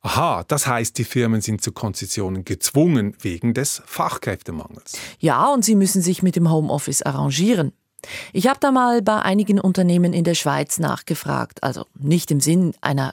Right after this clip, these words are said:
Speaker 2: repräsentativen Erhebung, aber mein Eindruck ist, die Firmen passen sich an. Sie machen beim Homeoffice Zugeständnisse, sie machen mit,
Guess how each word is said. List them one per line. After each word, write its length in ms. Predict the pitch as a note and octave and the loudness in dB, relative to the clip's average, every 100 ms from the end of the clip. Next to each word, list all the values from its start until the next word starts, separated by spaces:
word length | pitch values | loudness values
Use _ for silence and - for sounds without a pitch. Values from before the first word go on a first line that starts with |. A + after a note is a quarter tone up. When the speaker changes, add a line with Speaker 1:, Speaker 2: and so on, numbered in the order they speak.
| - | -2
Speaker 2:
repräsentativen 920 | D3 F#3+ G3 D#3 D3+ D3 D3 E3 D3+ | 2 2 0 0 0 0 -2 -2 0
Erhebung, 440 | D3 D3+ A3 A3 F#3 | 0 2 2 2 2
aber 220 | E3+ E3+ - - - _ | 2 -2 -6 -18 -20 _
mein 440 | D3 D3 C3+ A3 C4 | 2 4 4 2 0
Eindruck 440 | F#3+ G#3 G#3+ G3 | 2 2 0 0
ist, 260 | G#3 F#3+ - - - _ _ | 0 0 -6 -18 -20 _ _
die 100 | G#3 | 0
Firmen 560 | G3+ - A#3 B3+ A3+ G3 | 0 2 2 4 4 2
passen 380 | F3 E3+ - F3+ | 0 0 0 0
sich 240 | F3 - - | -2 -6 -4
an. 340 | D3+ C3 A#2 - - - _ _ | -2 -2 -6 -10 -18 -20 _ _
Sie 220 | D#3+ E3+ D#3+ | -4 0 2
machen 460 | D3+ A3 D#4 C4+ | 2 0 0 2
beim 280 | A3+ A3 G3 | 2 2 2
Homeoffice 720 | G3+ G3 - - E3+ - - - - | 2 0 0 -2 -2 -2 -4 -8 -2
Zugeständnisse, 920 | G#3+ G3+ A#3+ - A3+ A3+ B3+ - C#4 | 0 2 2 2 0 2 0 0 2
sie 100 | A#3 | 4
machen 320 | F3+ E3 E3+ | 2 4 4
mit, 360 | E3+ G3+ - | 4 2 -4